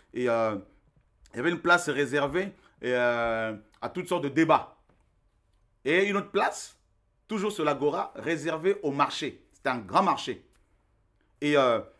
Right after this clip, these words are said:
voilà un peu l'agora. Et cette place-là, donc l'agora,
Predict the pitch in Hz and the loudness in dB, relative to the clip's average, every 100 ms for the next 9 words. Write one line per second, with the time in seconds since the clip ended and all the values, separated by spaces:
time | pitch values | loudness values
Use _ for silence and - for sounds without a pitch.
0 | - 147 226 220 147 190 196 - 139 131 | -2 4 6 6 4 2 2 -2 -4 -2
1 | 127 120 - 196 240 - - _ _ _ | -2 -2 2 4 4 2 -16 _ _ _
2 | _ _ - 233 - 220 202 - 107 - | _ _ -4 -4 2 4 4 2 -8 -12
3 | - 117 123 127 139 185 - | -14 -4 -2 2 2 2 -2